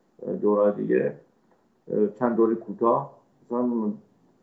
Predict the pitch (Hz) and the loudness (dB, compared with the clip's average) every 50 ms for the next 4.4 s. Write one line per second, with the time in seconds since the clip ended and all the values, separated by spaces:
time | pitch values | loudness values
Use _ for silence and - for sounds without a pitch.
0 | _ _ _ _ - 123 131 127 123 127 139 139 131 - 120 117 120 117 110 123 | _ _ _ _ 0 4 4 4 4 4 0 -2 -2 -2 -2 0 0 2 2 2
1 | 120 117 110 113 110 110 113 107 110 107 104 101 98 98 110 110 107 110 110 107 | 0 2 2 0 0 0 0 0 0 0 0 0 -2 -2 -4 -2 -2 0 0 0
2 | 101 98 107 113 110 110 107 107 104 101 98 95 98 95 95 - 101 95 - - | -2 0 0 -2 -2 -2 -4 -10 -12 -12 -12 -14 -16 -18 -18 -16 -16 -16 -10 -8
3 | 101 98 101 104 101 104 104 - 101 98 95 98 98 98 - - 92 92 - - | -8 -6 -6 -6 -8 -8 -10 -10 -14 -14 -12 -12 -14 -14 -16 -20 -20 -20 -20 -20
4 | - - 113 131 143 135 123 | -14 -4 -2 0 0 0 -2